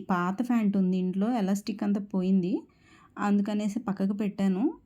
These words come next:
అయితే ఇప్పుడు నాకు ఈ డ్రెస్కి వచ్చేసరికి నాకు ఉన్న టూ మీటర్స్లో స్నఫ్ కలర్ ఉంది కదండి, అది టూ మీటర్స్లో నాకు చున్నీ రావాలి, ప్యాంట్ రావాలి, టాప్కి కూడా నేను యూజ్ చేసుకోవాలి. అందుకనేసి ఈ చున్నీకి నేను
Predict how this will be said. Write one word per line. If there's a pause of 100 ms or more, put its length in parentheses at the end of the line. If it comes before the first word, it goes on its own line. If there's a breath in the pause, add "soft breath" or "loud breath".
(520 soft breath)
అయితే
ఇప్పుడు
నాకు
ఈ
డ్రెస్కి
వచ్చేసరికి
నాకు
ఉన్న
టూ
మీటర్స్లో
స్నఫ్
కలర్
ఉంది
కదండి,
అది
టూ
మీటర్స్లో
నాకు
చున్నీ
రావాలి, (460 soft breath)
ప్యాంట్
రావాలి,
టాప్కి
కూడా
నేను
యూజ్
చేసుకోవాలి. (500 soft breath)
అందుకనేసి (100)
ఈ
చున్నీకి
నేను